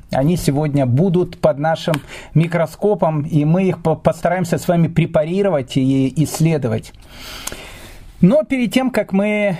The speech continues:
э, будем с вами говорить о самых трех глупых качествах, которых есть у человека, разрешите вам представить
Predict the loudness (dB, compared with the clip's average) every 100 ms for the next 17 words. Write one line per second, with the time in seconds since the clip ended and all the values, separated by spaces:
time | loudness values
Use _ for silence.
0 | -8 0 2 2 0 -2 0 0 0 0
1 | 0 -2 -2 0 0 0 -2 -6 -12 0
2 | 2 2 -4 0 2 2 -2 -4 0 2
3 | 2 -2 -2 0 0 -2 -4 -4 -2 -2
4 | -2 -2 0 0 2 2 2 0 0 -2
5 | -8 -20 -20 -20 -20 -20 -20 -8 -2 -2
6 | 0 0 2 2 2 -2 2 2 4 0
7 | -2